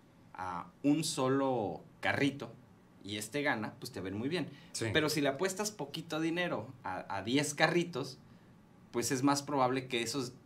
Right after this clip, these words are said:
Speaker 1: que uno de esos diez carritos llegue. Entonces, yo creo que, que no hay nada que temer. Hay que tener mucha paciencia.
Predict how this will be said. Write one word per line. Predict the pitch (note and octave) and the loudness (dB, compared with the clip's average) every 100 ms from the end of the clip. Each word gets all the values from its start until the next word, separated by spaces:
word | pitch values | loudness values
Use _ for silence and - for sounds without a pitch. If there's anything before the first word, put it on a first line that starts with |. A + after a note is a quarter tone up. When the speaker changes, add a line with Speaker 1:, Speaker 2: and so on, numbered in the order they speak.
| - - | -18 -8
Speaker 1:
que | B2 | 2
uno | B2+ D3+ | 4 4
de | D3+ | 4
esos | C#3+ C3 | 0 0
diez | B2 A#2+ A#2 | 0 -2 0
carritos | B2 G#2+ G2+ G#2+ A2 | -2 -2 -4 -4 0
llegue. | D#3+ C#3+ | 2 2
Entonces, | F2+ F2+ - C#3+ D#3+ F#3 - - - - - - - | -2 -8 0 2 2 2 -2 -12 -20 -20 -20 -20 -12
yo | - F#3 G#3+ | 6 6 6
creo | E3+ E3+ G#3+ | 4 4 2
que, | G#3+ B2 G#2 F#2 E2 - - - | 2 2 2 0 -4 -12 -12 -2
que | A#2 | 2
no | C3 | 2
hay | D#3+ | 2
nada | D3+ D3 D3 | 4 4 4
que | C#3+ | 0
temer. | C3+ B2 D3 | -2 0 0
Hay | F3 | 0
que | - | -2
tener | D3+ D3 D#3 | 2 4 4
mucha | D#3+ D#3+ E3 | 0 -2 -4
paciencia. | - A#2 - D3+ D3 D3 D3+ - | -2 -2 0 2 2 0 -2 -4